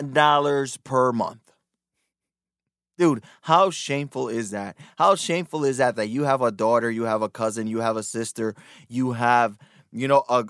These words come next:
a girl you grew up with, you know, she was your friend in middle school or whatever, and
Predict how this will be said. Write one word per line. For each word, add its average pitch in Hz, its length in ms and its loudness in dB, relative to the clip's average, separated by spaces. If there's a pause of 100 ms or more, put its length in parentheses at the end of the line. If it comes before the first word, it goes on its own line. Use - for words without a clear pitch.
a 110 160 2
girl 131 360 2
you 131 220 -2
grew 127 360 0
up 135 240 4
with, 127 260 -4
you 123 100 -6
know, 120 120 -2
she 127 160 -6
was 123 180 -4
your 113 140 -2
friend 127 580 -2
in 110 160 -2
middle 127 260 0
school 131 380 -2
or 127 140 0
whatever, 120 500 0 (400)
and 170 340 2